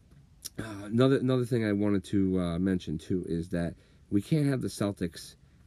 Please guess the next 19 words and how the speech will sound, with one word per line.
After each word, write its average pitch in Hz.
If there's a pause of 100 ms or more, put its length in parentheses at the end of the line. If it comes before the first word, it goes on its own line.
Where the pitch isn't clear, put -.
(120)
getting 101
to, 90
uh, 78 (220)
eighteen 101
before 90
we 85
do. - (360)
So 95
<laughs> 85
we're 104
saying 117
we're 113
in 143
a 131
lock 113
with 90
them 90
for 87
seventeenth 90